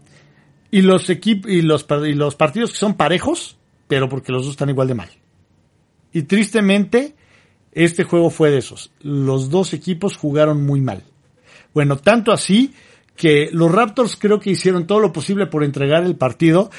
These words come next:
Aún así, los mexicas no pudieron capitalizar. Y después de recuperar un,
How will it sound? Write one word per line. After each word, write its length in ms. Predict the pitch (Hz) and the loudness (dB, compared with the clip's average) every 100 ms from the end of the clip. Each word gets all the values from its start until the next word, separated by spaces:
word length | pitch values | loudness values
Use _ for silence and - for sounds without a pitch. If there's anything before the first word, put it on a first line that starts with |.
| - - | -20 -4
Aún 300 | 156 175 220 | 4 4 4
así, 180 | 208 214 | 0 0
los 160 | 208 | 0
mexicas 420 | 170 151 196 185 | 0 0 0 0
no 180 | 165 180 | 2 0
pudieron 400 | 170 165 180 180 | 2 4 6 4
capitalizar. 880 | 160 135 139 127 131 127 - 170 202 - - - | 0 -4 -4 -4 -4 -4 0 0 0 -8 -20 -6
Y 360 | 165 156 165 165 | 0 2 2 -2
después 480 | 160 165 160 233 262 | 0 0 4 2 4
de 80 | |
recuperar 680 | 285 220 165 156 165 143 170 | 0 -2 0 -2 0 0 0
un, 340 | 202 202 185 | 0 -2 -2